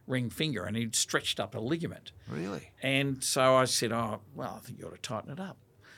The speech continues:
Speaker 1: I thought that'd be pretty straightforward. I wasn't too fussed about that. That was
Speaker 2: <laughs> Yeah.
Speaker 1: okay. And, uh, and then he got a couple of other opinions, which I think it was pretty smart to do, but they all said, "Oh, no, don't operate on that. Oh, no, no,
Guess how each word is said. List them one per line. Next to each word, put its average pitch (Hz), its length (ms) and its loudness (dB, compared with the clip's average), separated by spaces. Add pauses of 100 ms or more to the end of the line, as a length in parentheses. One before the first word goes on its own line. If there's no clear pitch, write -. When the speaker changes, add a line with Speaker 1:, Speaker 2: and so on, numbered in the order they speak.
(840)
Speaker 1:
I - 40 -14
thought - 200 -10
that'd 107 140 -6
be 107 100 -4
pretty 113 200 -4
straightforward. 123 400 2
I 95 40 4
wasn't 90 300 -2
too 104 140 0
fussed - 260 -4
about 147 200 -4
that. 202 140 -2
That 139 120 4
was - 120 4
Speaker 2:
<laughs> - 0 -
Yeah. 123 80 6
Speaker 1:
okay. 202 420 2 (420)
And, 143 480 4
uh, 147 420 10 (220)
and 135 180 4
then 139 360 4 (160)
he 127 160 0
got 123 220 4
a 233 40 0
couple - 240 2
of 117 60 2
other 113 220 2
opinions, 107 480 0
which - 180 0
I 101 60 0
think 151 240 2
it - 60 -6
was - 100 -2
pretty - 240 -2
smart 113 380 2
to 104 60 -8
do, 160 260 2
but - 180 -4
they 165 140 0
all 147 140 2
said, 107 280 2
"Oh, 151 140 2
no, 135 180 4
don't 135 220 0
operate 117 340 2
on 110 160 0
that. 131 180 0
Oh, 139 220 0
no, 127 180 2
no, 110 80 0